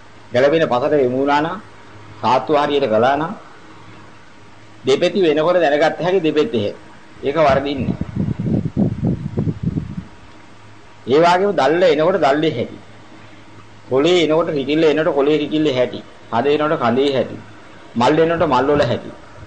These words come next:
පළ ගන්නකොට පළ වල හැටි. පැහෙනකොට පැහෙන හැටි. ඊට පස්සේ ඇදෙන සුවඳ, රසය ඔක්කොම දැනගත්තා. මෙන්න මේ වගේ ආර්ය මාර්ගයේ පූර්ණය කරනකොට කල් තියා දෙහන් අහගන්නත් එපා. ඕකත් හරි කරදරයක් වෙලා තියෙනවා.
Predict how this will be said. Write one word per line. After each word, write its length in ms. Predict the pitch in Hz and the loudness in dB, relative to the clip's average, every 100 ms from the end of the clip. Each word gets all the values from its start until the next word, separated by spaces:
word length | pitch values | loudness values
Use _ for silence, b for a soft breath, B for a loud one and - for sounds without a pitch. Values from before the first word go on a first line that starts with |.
| - - - - | -10 -10 -14 -2
පළ 180 | 131 156 | 2 4
ගන්නකොට 380 | 156 - - | 4 2 2
පළ 160 | 123 131 | 2 2
වල 160 | 143 123 | 2 2
හැටි. 260 | 123 - - - - - - - - | 0 0 -2 -4 -4 -2 -4 -4 -4
පැහෙනකොට 480 | 120 135 151 147 127 | -2 0 0 0 0
පැහෙන 260 | 117 139 | 0 0
හැටි. 300 | 143 127 - - - - - - - - - | 0 -2 -2 -12 -20 -20 -20 -20 -20 -20 -8
ඊට 180 | 120 139 | -2 0
පස්සේ 260 | 143 160 | 2 2
ඇදෙන 280 | 139 131 147 | 0 0 -2
සුවඳ, 300 | 123 139 233 - - - - - - - | 2 2 0 -4 -10 -20 -20 -20 -20 -10
රසය 300 | - 120 156 | -4 0 2
ඔක්කොම 380 | 156 120 135 160 | 2 0 0 0
දැනගත්තා. 680 | 147 131 107 - 85 80 - - - - - - - - - - - - - - - - - - - | 0 0 -2 -4 -12 -12 -16 -20 -20 -20 -20 -20 -20 -20 -20 -20 -20 -20 -20 -20 -20 -20 -20 -20 -8
මෙන්න 160 | 143 180 | -2 0
මේ 160 | 180 | 2
වගේ 200 | 170 202 | 2 4
ආර්ය 240 | 147 147 160 | 4 2 2
මාර්ගයේ 380 | 175 175 185 175 | 0 2 0 -2
පූර්ණය 380 | 131 143 156 | -2 0 0
කරනකොට 360 | 156 160 175 208 | 0 -2 -2 0
කල් 200 | 135 143 | 2 2
තියා 240 | 165 180 | 2 0
දෙහන් 340 | 175 135 156 165 | 2 0 0 -2
අහගන්නත් 480 | 160 160 165 180 - | -2 0 0 -2 0
එපා. 240 | 123 90 | -2 0
ඕකත් 220 | 131 165 | 0 0
හරි 160 | 156 156 | 0 0
කරදරයක් 420 | 143 143 143 135 | 0 0 0 0
වෙලා 180 | 117 - | -2 0
තියෙනවා. 340 | - - - | 0 0 0